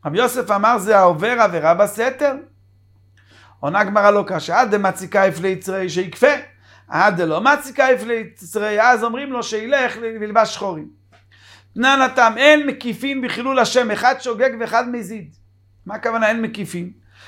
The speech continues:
אמר מר זוטרא, כשם שאין עושים, שאין עושים כחנווני. הכוונה שלא מצרפים הרבה הקפות ואז פורעים ממנו בבת אחת, אלא נפרעים ממנו מיד.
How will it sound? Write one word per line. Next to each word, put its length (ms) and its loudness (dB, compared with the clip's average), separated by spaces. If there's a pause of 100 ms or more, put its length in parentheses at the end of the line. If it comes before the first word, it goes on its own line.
(180)
אמר 220 2
מר 140 0
זוטרא, 440 -6
כשם 380 -2
שאין 340 0
עושים, 400 -6 (260)
שאין 300 4
עושים 340 -2
כחנווני. 560 -4 (920)
הכוונה 460 4
שלא 360 2
מצרפים 500 -2
הרבה 240 4
הקפות 480 0
ואז 440 2 (160)
פורעים 280 -6
ממנו 280 -6
בבת 320 0
אחת, 300 -2
אלא 160 -4
נפרעים 400 -2
ממנו 300 -2
מיד. 300 2